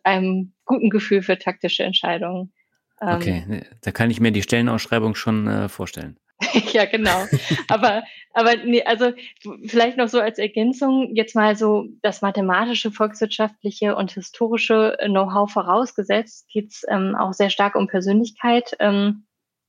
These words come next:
Speaker 1: also so eigene wirtschaftliche Interessen haben immer zurückzustehen, äh, wenn sie zulasten der Mandanten gehen könnten. Äh, das verlangt natürlich auch ein hohes Maß, äh,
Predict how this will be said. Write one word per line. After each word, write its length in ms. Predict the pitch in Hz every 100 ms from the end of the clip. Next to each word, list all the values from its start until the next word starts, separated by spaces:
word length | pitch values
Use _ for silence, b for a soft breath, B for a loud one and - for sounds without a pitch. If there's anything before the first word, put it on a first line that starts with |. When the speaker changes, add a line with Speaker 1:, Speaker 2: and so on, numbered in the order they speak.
| _
Speaker 1:
also 220 | 208 190
so 100 | 190
eigene 440 | - 190 208 214 202
wirtschaftliche 560 | 208 226 214 220 208
Interessen 580 | - 208 196 202 - 196
haben 500 | 196 190 196 214 277 _ -
immer 240 | 220 226
zurückzustehen, 1000 | 226 214 214 - 208 - 214 208 214 220
äh, 340 | 233 214 214 208 208
wenn 180 | 202 202
sie 100 | 202
zulasten 720 | - 196 196 - 202 202 208 b b b b
der 80 | 202
Mandanten 420 | 190 180 208 240
gehen 260 | 214 220 220
könnten. 580 | 226 220 220 226 233 233 B B B -
Äh, 120 | 202
das 160 | 202 -
verlangt 280 | 202 202
natürlich 380 | - 202 208 190
auch 100 | 196
ein 120 | 196
hohes 320 | 185 202 208 208
Maß, 500 | 196 196 196 - - -
äh, 340 | 202 190